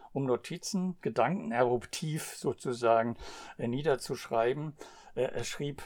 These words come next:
wie, äh, Frau Lorenz es immer beschreibt, sehr gerne bäuchlings liegend auf, äh, am, einer Matratze oder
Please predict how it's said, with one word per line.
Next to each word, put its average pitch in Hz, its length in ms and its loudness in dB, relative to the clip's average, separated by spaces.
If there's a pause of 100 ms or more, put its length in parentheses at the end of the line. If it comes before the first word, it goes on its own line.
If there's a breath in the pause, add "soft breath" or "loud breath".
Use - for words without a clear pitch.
(100)
wie, 123 340 -2
äh, 113 340 0
Frau 113 200 -2
Lorenz 131 400 0
es - 140 -8
immer 120 200 -2
beschreibt, 110 560 -6 (320 loud breath)
sehr 131 240 2
gerne 117 320 2
bäuchlings 127 640 -2
liegend 135 440 -8
auf, 120 360 -2
äh, - 60 -8
am, 113 520 -4
einer 123 460 -4
Matratze 120 580 0
oder 123 280 2